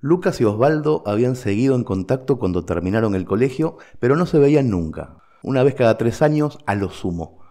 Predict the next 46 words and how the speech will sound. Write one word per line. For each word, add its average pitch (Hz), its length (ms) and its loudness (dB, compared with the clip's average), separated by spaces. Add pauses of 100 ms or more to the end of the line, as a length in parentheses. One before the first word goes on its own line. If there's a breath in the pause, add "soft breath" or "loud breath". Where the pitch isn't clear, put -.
Con 110 140 4
los 113 200 4
otros 180 320 4
dos 170 220 6
del 123 180 4
grupo 196 500 0
no 139 120 0
hablaban 160 400 2
desde 113 220 0
hacía 147 200 -2
más 147 200 -2
de 131 80 4
diez, 123 460 0 (120)
aunque 98 240 -2
estaban 139 300 2
al 117 160 0
tanto 135 260 2
de 127 80 6
sus 127 180 2
vidas 127 300 4
a 101 80 0
través 95 260 2
de 101 60 0
las 85 180 0
redes. 62 380 -8 (300 loud breath)
Pero 113 240 4
ahora, 165 460 4
en 104 240 -2
plena 156 400 0
cuarentena 101 520 0
interminable, 131 800 0 (340 soft breath)
a - 80 0
Osvaldo 143 460 4
se - 120 -4
le 95 100 2
había 107 120 6
ocurrido 110 480 2
hacer 110 240 0
un 98 180 0
Zoom 170 500 0 (180 loud breath)
y 101 140 -4
reunir 98 600 2
al 95 160 -2
grupito 90 560 0
del 87 140 -2
secundario. 80 680 -8